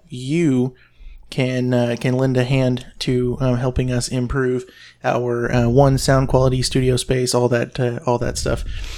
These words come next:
Uh, so check us out at patreon dot com forward slash the nerdcast one. And that's, um, that's all the announcements. So,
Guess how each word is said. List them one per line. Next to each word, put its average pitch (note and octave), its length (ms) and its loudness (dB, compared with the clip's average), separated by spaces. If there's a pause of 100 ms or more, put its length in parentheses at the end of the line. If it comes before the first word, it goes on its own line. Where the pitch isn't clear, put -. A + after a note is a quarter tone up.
(280)
Uh, A#2+ 140 2
so B2 120 -2
check C3+ 200 0
us B2+ 100 -2
out C3 160 2
at B2 220 0
patreon C3+ 560 0
dot B2+ 200 2
com C3+ 380 -4
forward C3 460 0
slash B2 420 -6
the C3 100 -6
nerdcast B2 680 -4 (100)
one. B2+ 440 -2 (1200)
And C#3 160 2
that's, D#3+ 360 2
um, C#3 520 4
that's D3 200 -2
all F3 160 4
the D3 340 -2 (300)
announcements. - 720 0 (120)
So, B2 500 0